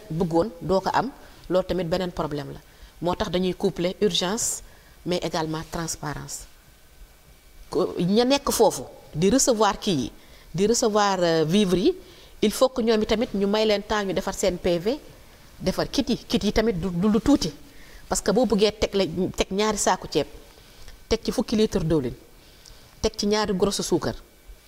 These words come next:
teg ci, euh, fukki kilo pâte,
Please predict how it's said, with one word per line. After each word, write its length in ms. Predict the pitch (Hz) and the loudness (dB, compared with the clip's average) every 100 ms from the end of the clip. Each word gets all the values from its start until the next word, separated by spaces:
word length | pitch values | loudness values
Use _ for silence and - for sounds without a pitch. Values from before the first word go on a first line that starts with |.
| - - - - | -20 -20 -20 -4
teg 120 | 220 - | -4 0
ci, 160 | 208 196 - | -2 -2 2
euh, 920 | 190 185 185 175 156 110 50 50 143 | 4 6 6 6 4 2 -2 0 -2
fukki 300 | - 247 240 | -2 -2 -2
kilo 280 | - 202 202 - - - 175 - | 2 2 0 -4 -14 -12 -10 -4
pâte, 160 | 196 | -4